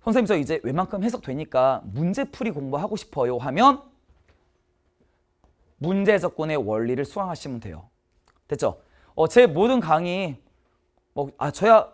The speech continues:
당연히 제가 가르치는 과목이니까 다 좋다고 하지만 학생들이 가장 많이 선호하는 강좌가 문장 해석의 원리인 거는 아마 검색해 보시면 누구나 알 수 있을 겁니다. 그다음에 많은 학생들 수강평 보시면 알겠지만 가장 많이 "저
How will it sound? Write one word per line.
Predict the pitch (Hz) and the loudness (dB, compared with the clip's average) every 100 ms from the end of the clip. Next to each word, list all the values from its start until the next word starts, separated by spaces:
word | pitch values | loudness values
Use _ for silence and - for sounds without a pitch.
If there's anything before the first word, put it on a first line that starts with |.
| _ | _
당연히 | 139 180 180 | -8 -6 -8
제가 | - 175 | -4 -4
가르치는 | 131 143 208 185 | -2 -4 -4 -4
과목이니까 | 139 135 151 143 143 | -4 -4 -6 -6 -8
다 | 143 | -8
좋다고 | - 139 160 | -12 -4 -2
하지만 | 190 190 131 127 92 _ _ _ - _ | 0 -2 -2 -2 -4 _ _ _ -20 _
학생들이 | - 269 - 277 277 240 240 240 | -4 -4 -2 0 0 2 0 -4
가장 | - 156 226 220 | -4 -2 2 2
많이 | 180 143 156 | 2 -2 -4
선호하는 | - 262 254 220 208 | -6 -2 2 2 2
강좌가 | 160 117 120 123 165 - | -4 -4 -2 2 0 0
문장 | 110 131 139 175 | -8 -6 -4 -4
해석의 | 165 - 156 101 | -4 -6 -6 -2
원리인 | 120 135 156 143 | -2 -2 -4 -4
거는 | 127 151 214 - _ _ _ - | -4 -4 -4 -8 _ _ _ -10
아마 | 143 135 | -6 -6
검색해 | - 143 240 233 233 | -6 -6 -6 -4 -6
보시면 | 175 - 175 147 | -6 -8 -8 -8
누구나 | 113 139 117 | -6 -4 -4
알 | 110 | -6
수 | - | -8
있을 | 120 190 | -8 -8
겁니다. | 196 117 107 110 - _ _ _ | -6 -4 -2 -4 -6 _ _ _
그다음에 | - 170 | -6 -2
많은 | 135 170 | 4 4
학생들 | 214 196 156 165 | 4 2 0 0
수강평 | - 262 233 190 | -2 -2 -2 -6
보시면 | 139 175 | -6 -4
알겠지만 | 120 123 127 165 104 - _ _ _ _ - | -4 -6 -2 0 0 -6 _ _ _ _ -4
가장 | 165 160 220 | 0 4 4
많이 | 180 143 180 175 _ _ | 4 0 -2 -10 _ _
"저 | - 175 175 - | -2 2 2 0